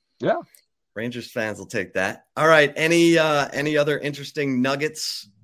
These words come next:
Speaker 2: from, uh, lances lock dot com?
Speaker 1: Oh, we're gonna win for you. Uh, it's simple as that. We had a, a,
Speaker 2: Oh.
Speaker 1: a unbelievable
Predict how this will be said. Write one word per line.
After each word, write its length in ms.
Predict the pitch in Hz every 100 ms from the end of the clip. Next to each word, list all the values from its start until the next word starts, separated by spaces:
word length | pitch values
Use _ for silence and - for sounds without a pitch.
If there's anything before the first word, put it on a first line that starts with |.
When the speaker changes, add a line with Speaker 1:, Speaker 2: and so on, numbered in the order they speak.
| _ _ _ _
Speaker 2:
from, 280 | 139 131 131
uh, 100 | 127
lances 420 | 127 135 139 131
lock 400 | 131 131 135 - 123
dot 260 | 131 127
com? 340 | 143 139 139 143 _ _ _ _ _ _ -
Speaker 1:
Oh, 1080 | 151 175 185 185 180 175 180 175 175 170 165
we're 100 | 165
gonna 100 | 165 131
win 160 | 160
for 220 | - 123
you. 100 | 156 151 _ -
Uh, 120 | 123 - 123
it's 180 | 123
simple 220 | - 135 131
as 60 | 123
that. 140 | 147
We 80 | 135
had 100 | 131
a, 380 | 127 120 120 123
a, 20 |
Speaker 2:
Oh. 200 | 208 240
Speaker 1:
a 160 | 131 120 143
unbelievable 880 | 170 196 160 139 147 139 127 120